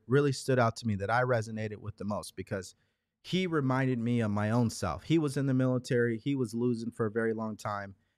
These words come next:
and he turned his life around by following The Secret. And, uh, the book that he read was Think and Grow Rich.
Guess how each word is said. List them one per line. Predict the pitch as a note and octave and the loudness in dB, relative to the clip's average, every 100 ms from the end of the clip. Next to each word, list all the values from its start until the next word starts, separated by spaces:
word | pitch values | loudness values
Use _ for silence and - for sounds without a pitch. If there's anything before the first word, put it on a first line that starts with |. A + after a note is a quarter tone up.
| _ | _
and | A2+ | 0
he | A2 | 0
turned | - C#3 D3 | 2 2 2
his | C3 | 2
life | A#2+ A#2 A#2+ | 0 0 0
around | A2 G2+ G2 G2 - _ _ _ - | 0 0 -2 -4 -8 _ _ _ -2
by | G#2 G2 F#2+ | 0 0 0
following | - A2+ G#2+ G2 F#2+ F#2+ - | 0 2 2 0 -2 -6 -8
The | A2 | -8
Secret. | - C3 D#2+ - _ _ _ - _ _ - _ - | -6 -6 -8 -12 _ _ _ -18 _ _ -20 _ -6
And, | C3+ C3 C3 B2+ | 0 2 4 4
uh, | B2+ B2 B2 - | 6 6 4 2
the | A#2 | -2
book | A#2 C#3 C#3 | 0 0 0
that | A2 | -2
he | A#2 A3+ | -2 -2
read | F#3+ G#2+ F#2 A#2+ - | 0 0 -2 -6 -8
was | A#2+ A#2 - | -4 -2 0
Think | C#3+ C3 | -2 0
and | A#2+ | 0
Grow | A#2 | 2
Rich. | C3+ G#3+ - - | 2 2 -2 -12